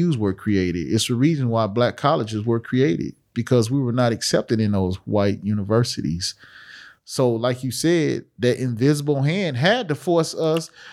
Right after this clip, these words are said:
to, to, to do things on our own out of necessity. And like you said, with that redlining,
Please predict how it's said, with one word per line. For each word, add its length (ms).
to, 340
to, 340
to 480
do 160
things 320
on 120
our 140
own 180
out 160
of 80
necessity. 720
And 140
like 180
you 60
said, 180
with 160
that 140
redlining, 800